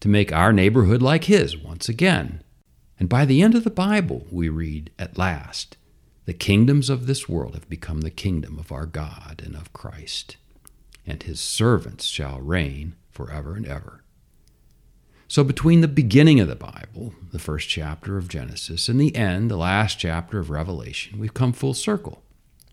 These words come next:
At the beginning, the kingdom was forfeited. At the end, the kingdom is restored. And when Jesus instructs us to pray, "Your kingdom come," he is placing us right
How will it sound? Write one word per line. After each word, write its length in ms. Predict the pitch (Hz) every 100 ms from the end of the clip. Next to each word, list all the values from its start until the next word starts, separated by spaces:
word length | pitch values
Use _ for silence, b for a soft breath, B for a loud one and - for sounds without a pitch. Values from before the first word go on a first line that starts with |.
| _ _ _ _ _ _ b b b
At 60 |
the 180 | 80 71
beginning, 460 | 78 82 139 170 b b b b b
the 60 | -
kingdom 360 | - 80 80
was 120 | 113 -
forfeited. 680 | 156 160 - 73 - - _ _ _ _
At 140 | - -
the 140 | 80
end, 300 | 101 127 123 - _ _ _ _ _ -
the 80 | -
kingdom 400 | - 78 69 71
is 120 | 65
restored. 600 | 69 - - - - - _ _ _ _ _ _ - _ -
And 140 | 85 82
when 160 | 85
Jesus 460 | 80 156 185 196 185
instructs 500 | 170 - 151 120 -
us 180 | 110 -
to 100 | -
pray, 440 | - - - - -
"Your 140 | 71
kingdom 420 | - - 113 170 170
come," 360 | 165 87 - -
he 140 | - 80
is 120 | 82
placing 520 | - 87 82 - 73
us 140 | 76 -
right 580 | 71 78 92 76 -